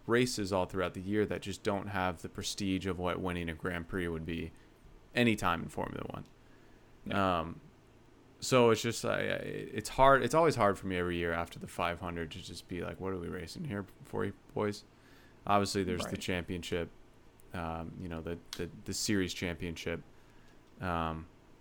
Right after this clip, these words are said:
Speaker 1: so that's just kinda the only way I can stay motivated to watch, but it's even been harder this year with Dixon kinda been dominant in the re-,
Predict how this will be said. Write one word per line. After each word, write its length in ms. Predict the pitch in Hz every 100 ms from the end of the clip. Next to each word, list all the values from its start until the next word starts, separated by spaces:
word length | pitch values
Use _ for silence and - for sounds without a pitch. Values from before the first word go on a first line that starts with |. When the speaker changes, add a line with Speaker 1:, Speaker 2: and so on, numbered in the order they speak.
| - - - - - -
Speaker 1:
so 100 | 107
that's 140 | 98
just 180 | 101 95
kinda 260 | - 95 87
the 120 | 85
only 200 | 90 90
way 260 | 90 87 90
I 80 | 87
can 140 | 92
stay 220 | - 98
motivated 560 | 85 85 90 92 90 85
to 60 |
watch, 500 | 82 95 104 90 - -
but 260 | 87 85 - -
it's 160 | -
even 220 | 92 85
been 160 | 85 85
harder 260 | 90 87 85
this 220 | 85 -
year 80 | 85
with 140 | 85
Dixon 480 | - 90 - 87 82 -
kinda 340 | 87 87 85 - - - - - -
been 420 | 92 87 - 117 101
dominant 520 | 95 98 95 87 -
in 80 | 95
the 80 | 90
re-, 180 | 92